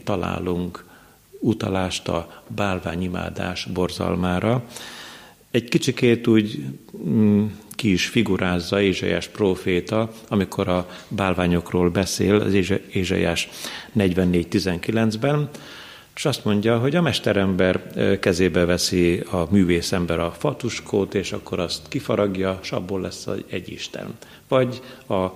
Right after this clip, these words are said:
kovácsmester befűti a, ö, ö, kemencét, és akkor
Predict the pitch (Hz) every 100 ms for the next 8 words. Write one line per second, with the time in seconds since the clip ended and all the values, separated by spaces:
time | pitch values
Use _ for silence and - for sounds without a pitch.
0 | - - - 101 87 85 - 110 - -
1 | 98 87 87 - - - 98 87 87 87
2 | - 92 90 - 82 85 87 - 90 87
3 | 87 - - - - 95 90 92 - -
4 | 135 123 104 104 - 98 90 - - 95
5 | - 95 87